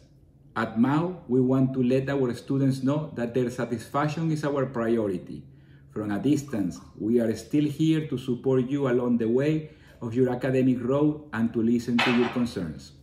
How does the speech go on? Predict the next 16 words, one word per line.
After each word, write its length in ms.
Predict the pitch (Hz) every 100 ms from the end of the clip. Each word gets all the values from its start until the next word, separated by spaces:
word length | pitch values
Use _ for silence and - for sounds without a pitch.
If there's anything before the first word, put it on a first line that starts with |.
| - - - -
Therefore, 480 | 147 175 - 170 160
our 260 | 135 123 117
staff 360 | - 139 139
is 120 | 135
available 520 | 120 113 131 127 131 127 - - -
to 100 | 120
support 400 | - 117 123 123
our 260 | 127 120 117
students. 580 | - 107 90 80 69 - - - 101
I 140 | 110
know 160 | 120 123
that 200 | 120 113
we 200 | 120 120
are 180 | 117 120
all 180 | 120 120
anxious 560 | 110 127 127 135 135